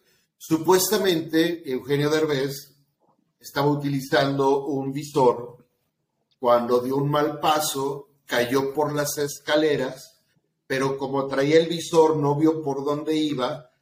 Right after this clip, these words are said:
y pegó el codo y el codo atravesó el hombro y lo pulverizó. Entonces, supuestamente, Eugenio Derbez se, ah, accidentó por utilizar un Oculus. Y era lo que les estaba diciendo.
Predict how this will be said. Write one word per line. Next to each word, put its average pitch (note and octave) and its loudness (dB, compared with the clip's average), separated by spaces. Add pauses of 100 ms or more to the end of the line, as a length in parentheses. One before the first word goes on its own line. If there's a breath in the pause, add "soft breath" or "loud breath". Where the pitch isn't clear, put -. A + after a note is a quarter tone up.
(140)
y A#2+ -12
pegó B2 -2
el - -2
codo D3 4
y B2+ -2
el A#2 -4
codo C3+ 0
atravesó B2+ -4
el C3+ -2
hombro C3 0
y A#2+ -2
lo A2+ -8
pulverizó. C3 -6 (420)
Entonces, C3 -2
supuestamente, C#3 0
Eugenio A2 -4
Derbez C3+ -4 (380)
se, C#3 0
ah, - -16
accidentó D#3 -4
por D#3 -2
utilizar C3+ -6
un C#3 2
Oculus. A2+ -4 (320 soft breath)
Y F#3 4
era A#3 6
lo A3+ 2
que G3 -4
les E3+ -8
estaba G#3 0
diciendo. G#3 -8